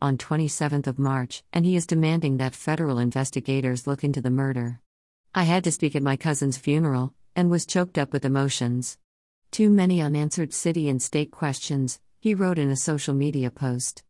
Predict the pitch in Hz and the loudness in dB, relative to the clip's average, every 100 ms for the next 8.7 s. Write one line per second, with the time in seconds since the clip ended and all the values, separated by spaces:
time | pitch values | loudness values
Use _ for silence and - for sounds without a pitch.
0 | _ _ _ _ - 165 - 160 180 - | _ _ _ _ -2 -2 0 -2 -2 -2
1 | 147 135 127 131 - 196 196 190 202 220 | -2 0 -2 -6 -8 -2 0 0 0 2
2 | 165 147 147 135 160 156 139 123 123 131 | 0 0 -2 -2 -2 -2 0 0 0 -2
3 | 131 135 131 127 - 127 127 - _ _ | -4 -4 -4 -4 -2 -4 -4 -8 _ _
4 | _ _ - 175 165 180 160 143 143 143 | _ _ -4 0 0 0 -2 0 0 0
5 | 135 - 139 127 - 143 156 147 - 170 | 0 0 -2 -2 -6 -2 0 0 0 -2
6 | 180 180 - 143 151 139 147 131 123 - | -2 -4 -4 -4 0 0 0 0 -2 -2
7 | 139 123 123 - _ _ _ _ 165 170 | -2 -2 -4 -10 _ _ _ _ 0 2
8 | 185 175 151 143 143 139 - | 2 2 2 2 2 0 -6